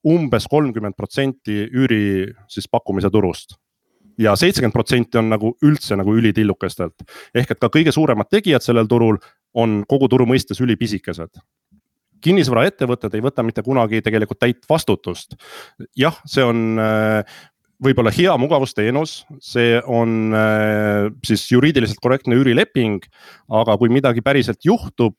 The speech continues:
siis, eh, kinnisvaraettevõtete ärimudeli osa ei ole vastutuse võtmine. Ja ku-, kui nagu võrrelda, siis ütleme, neid riske, noh, ühest küljest me räägime kindlustusest, eks ju, aga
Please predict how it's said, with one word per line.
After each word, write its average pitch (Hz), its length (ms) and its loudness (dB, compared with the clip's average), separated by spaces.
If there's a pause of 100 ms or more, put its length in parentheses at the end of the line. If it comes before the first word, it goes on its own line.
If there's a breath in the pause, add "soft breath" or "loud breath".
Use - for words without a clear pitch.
(100)
siis, 110 500 -4
eh, 107 360 2
kinnisvaraettevõtete 117 1000 0 (240)
ärimudeli 117 400 0
osa 107 420 2 (320 soft breath)
ei 104 160 2
ole 123 220 4
vastutuse 107 420 -4
võtmine. 92 540 -6 (1300 soft breath)
Ja 107 420 4 (440)
ku-, 135 100 -16 (100)
kui 147 160 2
nagu 131 160 2
võrrelda, 143 400 2
siis 113 160 -8
ütleme, 113 360 -6
neid 113 220 -4
riske, 110 840 -2
noh, 120 140 -2 (100)
ühest 160 320 0
küljest 135 180 -2
me 123 80 2
räägime 117 220 0
kindlustusest, 104 540 0
eks 92 160 -8
ju, 90 80 -4 (420 loud breath)
aga 104 680 2